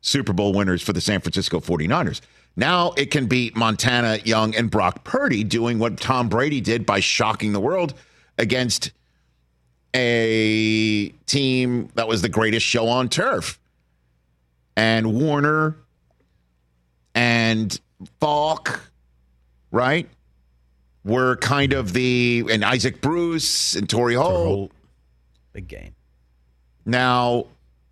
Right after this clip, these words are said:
Speaker 1: these Chiefs don't have the same number of weapons as the, you know, other team from Missouri in the Super Bowl. And interestingly enough, Purdy, as I'm looking at the research packet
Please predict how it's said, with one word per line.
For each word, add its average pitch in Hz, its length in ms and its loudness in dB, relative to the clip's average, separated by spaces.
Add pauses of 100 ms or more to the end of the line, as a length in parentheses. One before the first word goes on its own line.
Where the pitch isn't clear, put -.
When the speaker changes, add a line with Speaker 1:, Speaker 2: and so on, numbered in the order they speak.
(120)
Speaker 1:
these 160 240 -2
Chiefs 170 260 -2
don't 147 160 0
have 135 160 2
the 117 80 0
same 131 300 0
number 117 340 2
of 95 140 0
weapons 110 420 0
as 92 220 0
the, 92 380 0
you 120 180 -4
know, 80 240 0 (500)
other 156 260 0
team 101 280 0
from 87 180 0
Missouri 69 420 0
in 65 80 -2
the 65 60 -4
Super 62 300 -6
Bowl. 62 260 -8 (1700)
And 131 160 2
interestingly 185 560 0
enough, 139 480 0 (200)
Purdy, 147 680 0 (2250)
as 110 200 2
I'm 110 260 0 (100)
looking 120 340 0
at 113 120 0
the 107 500 0
research 110 680 0
packet - 580 -2